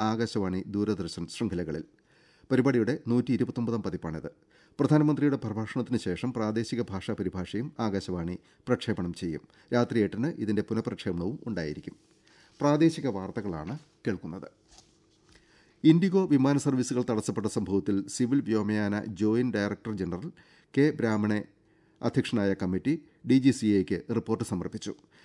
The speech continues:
ഈ മാസം അഞ്ചിനാണ് നാലംഗ സമിതി രൂപീകരിച്ചത്. ഇൻഡിഗോയിലെ ജീവനക്കാരുടെ ലഭ്യത, ജോലിഭാരം എന്നിവയടക്കം വിഷയങ്ങൾ സമിതി പരിശോധിച്ചു. എയർലൈൻസിന്റെ ആസൂത്രണത്തിൽ വീഴ്ചകളുണ്ടായോ എന്ന് സമിതി വിശദമായി പരിശോധി-, പരിശോധിച്ചാണ് റിപ്പോർട്ട് തയ്യാറാക്കിയത്.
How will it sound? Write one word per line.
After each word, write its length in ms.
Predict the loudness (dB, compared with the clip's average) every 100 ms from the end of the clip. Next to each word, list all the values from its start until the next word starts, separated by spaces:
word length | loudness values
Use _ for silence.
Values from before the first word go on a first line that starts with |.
| _
ഈ 80 | 8
മാസം 320 | 8 6 0 0
അഞ്ചിനാണ് 540 | 0 0 0 0 0
നാലംഗ 300 | 0 0 0
സമിതി 300 | -2 -2 0
രൂപീകരിച്ചത്. 600 | 0 0 -2 -4 -6 -8 -10 _
ഇൻഡിഗോയിലെ 500 | 0 2 4 4 4
ജീവനക്കാരുടെ 640 | 0 2 2 2 -2 -4 -2
ലഭ്യത, 440 | -4 -2 -4 -4 -4
ജോലിഭാരം 580 | 2 4 4 0 -2 -2 -4
എന്നിവയടക്കം 580 | -2 0 -2 -2 -4
വിഷയങ്ങൾ 400 | -4 -2 -2 -2
സമിതി 380 | -6 -6 -4 -4 -4
പരിശോധിച്ചു. 520 | -4 -6 -10 -10 -12 -14 _ _ -20 -20 _
എയർലൈൻസിന്റെ 640 | 4 6 6 4 2 2 0
ആസൂത്രണത്തിൽ 680 | -2 -2 -2 -2 -2 -4 0
വീഴ്ചകളുണ്ടായോ 800 | 0 0 -2 -2 0 2 2 2
എന്ന് 200 | 0 -2
സമിതി 380 | -4 -2 -2
വിശദമായി 500 | 0 0 0 -2 -2
പരിശോധി-, 440 | -2 -4 -6 -6 -8 _ _ -4
പരിശോധിച്ചാണ് 680 | -2 0 -2 -2 -4 -4 -6 -8 -10 -4
റിപ്പോർട്ട് 280 | -2 -2 0
തയ്യാറാക്കിയത്. 580 | 0 0 -4 -8 -10